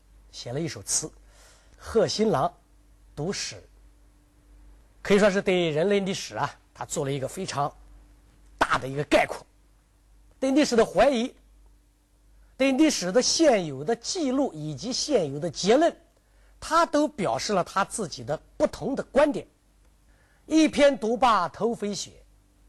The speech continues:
但记得斑斑点点几行沉寂。”“一篇读罢头飞雪。”你读这样的句子，你马上就能想到老子，说他一生下来就是白头发、白眉毛、白胡子，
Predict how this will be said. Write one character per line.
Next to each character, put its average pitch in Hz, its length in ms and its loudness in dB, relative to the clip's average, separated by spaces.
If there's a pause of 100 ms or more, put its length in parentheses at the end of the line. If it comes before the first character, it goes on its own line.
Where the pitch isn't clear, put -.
(460)
但 196 200 2
记 185 200 -8
得 139 160 -6
斑 247 380 0
斑 196 260 -2
点 151 260 -8
点 117 300 -14 (100)
几 113 380 -10
行 127 480 -14
沉 135 320 -14
寂。 - 160 -18 (1300)
”“一 208 200 -4
篇 180 360 -2
读 143 180 -4
罢 - 320 -4
头 160 220 -12
飞 156 200 -16
雪。” - 220 -16 (640)
你 123 80 -16
读 254 160 0
这 330 120 6
样 269 100 8
的 233 80 2
句 285 160 -4
子， 240 80 0
你 254 40 4
马 214 160 2
上 277 120 4
就 285 80 2
能 269 80 6
想 196 160 0
到 220 80 6
老 208 240 4
子， 165 180 -8
说 240 140 0
他 233 100 -4
一 254 100 -2
生 277 220 -2
下 226 160 2
来 185 260 0 (300)
就 240 180 0
是 214 160 -2
白 202 280 -4
头 233 180 0
发、 220 160 4
白 196 180 0
眉 208 140 2
毛、 208 160 4
白 185 180 -2
胡 202 200 -6
子， 185 120 -10